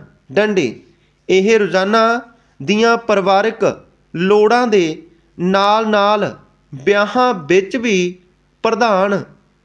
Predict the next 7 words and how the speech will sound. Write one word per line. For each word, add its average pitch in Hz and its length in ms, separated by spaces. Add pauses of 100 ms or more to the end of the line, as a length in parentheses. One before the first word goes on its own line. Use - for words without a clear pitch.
(160)
ਹੁੰਦੇ 190 280
ਸਨ। 196 340 (520)
ਡੰਡੇ। 185 460 (600)
ਇਸ 185 180
ਤੋਂ 190 240
ਇਲਾਵਾ 202 680 (420)
ਗਾਗਰਾਂ 220 640